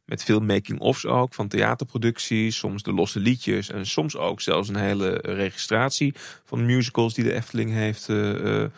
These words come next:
eh, geproduceerd en in het Efteling Theater heeft, eh, gezien.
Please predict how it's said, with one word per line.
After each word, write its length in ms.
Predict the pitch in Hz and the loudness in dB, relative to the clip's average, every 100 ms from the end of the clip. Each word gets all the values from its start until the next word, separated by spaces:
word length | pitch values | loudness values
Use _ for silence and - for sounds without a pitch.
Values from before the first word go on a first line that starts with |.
| - - _ | -16 -20 _
eh, 240 | - 110 104 | -10 -6 -6
geproduceerd 800 | 104 - 104 107 - 107 104 101 | 0 2 2 2 2 4 2 0
en 60 | |
in 60 | 104 | -2
het 120 | 104 | -2
Efteling 320 | 110 - 104 | -4 -4 -6
Theater 360 | - 104 95 - | -4 -2 -2 -4
heeft, 320 | 101 107 - | -6 -6 -6
eh, 60 | 101 | -8
gezien. 380 | 101 123 160 175 | -4 0 2 2